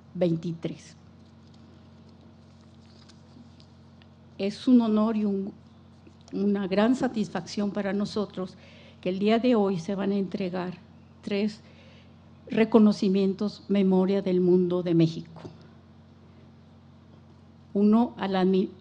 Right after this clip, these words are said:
eh, presentado por la sup-, a una colección de documentos presentada por la Suprema Corte de Justicia de la Nación, la admini-, que, titulado el, estos, um, documentos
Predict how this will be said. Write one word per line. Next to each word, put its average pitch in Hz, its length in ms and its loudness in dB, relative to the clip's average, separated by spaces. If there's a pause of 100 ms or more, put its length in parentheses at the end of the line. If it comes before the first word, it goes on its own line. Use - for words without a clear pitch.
(160)
eh, 180 280 -8
presentado 196 600 -2
por 185 140 -8
la 180 100 -4
sup-, 170 380 -10
a 185 100 -6
una 208 220 0
colección 202 400 -2
de 196 80 0
documentos 196 560 -4
presentada 196 580 -4
por 185 140 -8
la 175 100 -6
Suprema 190 440 -4
Corte 185 300 -8
de 180 100 -6
Justicia - 460 -8
de 180 120 -4
la 180 120 -6
Nación, 247 540 0 (1200)
la 196 200 0
admini-, 202 420 2
que, - 160 -10 (140)
titulado 190 560 -2
el, 185 380 -8
estos, 190 480 -10
um, 185 360 -2 (180)
documentos 202 880 -2